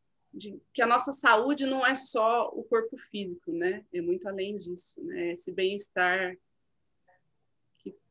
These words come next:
que flui por esse campo sutil nosso. E aí a gente tem os chakras que estão alinhados aí ao longo da nossa, do nosso corpo. A gente tem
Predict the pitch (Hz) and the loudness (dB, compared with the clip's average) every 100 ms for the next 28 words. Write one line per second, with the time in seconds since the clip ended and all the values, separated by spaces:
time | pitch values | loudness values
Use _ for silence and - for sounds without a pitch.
0 | _ _ - 202 - 202 220 233 226 - | _ _ -18 -16 -10 -4 -2 -4 -8 -10
1 | 196 202 - - _ - 202 208 - 220 | -4 -2 -2 -6 _ 0 0 0 -4 -4
2 | - - - 208 196 180 - - - - | -4 -6 -6 -4 -4 -4 -6 -10 -12 -16
3 | _ _ _ _ _ _ _ - 294 277 | _ _ _ _ _ _ _ -2 2 4
4 | 285 285 - 247 262 - 320 302 403 392 | 4 2 2 -2 0 2 6 4 4 -4
5 | 381 - - 240 - 226 220 214 214 190 | -4 -6 -8 -12 -6 -2 -2 0 0 2
6 | 202 196 185 190 185 185 185 185 185 165 | 2 2 -2 0 2 2 4 4 6 4
7 | 170 175 175 - 156 - _ _ _ _ | 2 0 0 -4 -6 -10 _ _ _ _
8 | _ _ _ _ _ _ _ - - 170 | _ _ _ _ _ _ _ -8 -2 0
9 | - - - 247 302 294 - _ _ _ | -2 -6 0 2 2 -4 -16 _ _ _
10 | 196 208 226 - 254 294 - | -4 0 0 4 4 2 -2